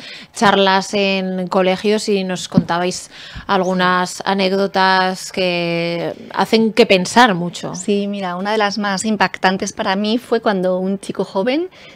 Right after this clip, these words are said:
Speaker 2: después de una charla, se acercó a nosotros y nos dijo: "Mirad, es que yo tengo el perfil de maltratador. O sea, yo tengo todos los rasgos que acabáis de decir". Y sí que es muy importante visibilizar y poner nombre a las cosas y explicar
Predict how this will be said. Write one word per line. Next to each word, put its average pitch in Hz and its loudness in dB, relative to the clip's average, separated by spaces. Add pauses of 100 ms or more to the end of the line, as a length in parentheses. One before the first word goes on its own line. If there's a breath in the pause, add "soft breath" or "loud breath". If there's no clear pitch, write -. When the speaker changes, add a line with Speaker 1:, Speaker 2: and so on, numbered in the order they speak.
Speaker 2:
después 196 -2
de 202 0
una 202 -4
charla, 208 -2
se - -6
acercó 185 -6
a 185 0
nosotros 220 -8
y 220 -6
nos 175 -8
dijo: 180 -4 (400 loud breath)
"Mirad, 175 -4
es 185 -6
que 180 -4
yo 185 -4 (440)
tengo 180 -2
el 208 -2
perfil 196 0
de 214 0
maltratador. 185 0 (1120 loud breath)
O - -10
sea, 175 -4
yo 190 0 (580)
tengo 196 0
todos 208 2
los 208 2
rasgos 196 -2
que 185 -8
acabáis 160 -4
de 180 -2
decir". 202 -6 (400 loud breath)
Y 196 0
sí 208 -2
que 208 2
es 214 2
muy 240 4
importante 226 -2
visibilizar 226 0 (400 loud breath)
y 220 0
poner 196 2
nombre 226 2
a 202 4
las 170 -4
cosas 247 0
y 208 2
explicar 233 2